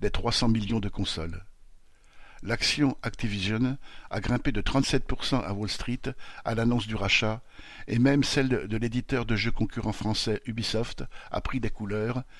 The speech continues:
les spéculateurs misant sur un possible rachat qui n'a pas eu lieu.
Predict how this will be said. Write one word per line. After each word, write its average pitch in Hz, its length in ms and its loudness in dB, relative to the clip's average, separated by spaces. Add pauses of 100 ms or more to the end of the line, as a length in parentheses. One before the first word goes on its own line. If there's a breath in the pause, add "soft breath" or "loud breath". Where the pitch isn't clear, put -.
(200 loud breath)
les 107 80 0
spéculateurs 123 760 2
misant 123 280 4
sur 104 240 0
un 98 60 2
possible 107 380 0
rachat 104 440 0 (300 loud breath)
qui 113 100 -4
n'a 101 120 0
pas 104 180 2
eu 98 80 0
lieu. 80 260 -6